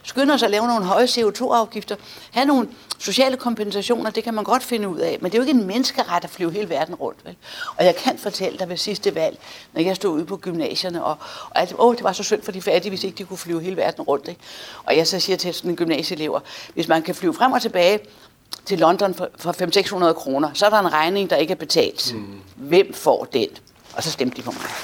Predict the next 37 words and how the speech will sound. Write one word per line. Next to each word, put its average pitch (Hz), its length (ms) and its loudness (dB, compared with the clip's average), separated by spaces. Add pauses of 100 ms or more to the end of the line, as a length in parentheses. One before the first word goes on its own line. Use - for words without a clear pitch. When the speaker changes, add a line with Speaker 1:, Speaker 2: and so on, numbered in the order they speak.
(120)
Speaker 2:
Ja, 113 200 4 (120)
okay. 113 440 4 (240)
Speaker 1:
Så 165 80 2
jeg 160 100 2
skal - 120 -4
ikke 180 100 -2
være 143 100 6
så 156 80 6
bange. 113 280 -2 (480)
Speaker 2:
Nogle, 120 560 6
øh, 92 580 4 (220)
brancher 117 400 4
har 98 100 4
lettere 110 360 4
ved 98 80 2
omstillingen, 95 840 -2
øh, 90 600 -2 (140)
end 95 160 0
andre. 110 340 2 (400)
Landbrug, 120 600 2 (160)
du 110 80 -8
kan 113 160 -4
nok 123 220 4
møde 123 180 2
mange, 113 300 4
øh, 98 580 2 (800)
gårdmænd, 120 420 4
der 98 80 2
vil 98 140 -4
sige, 120 300 0
at 104 120 0
det 113 100 -2
er 110 40 0
umuligt 113 420 0
at 98 260 0
afskaffe 104 520 2
min 101 240 -4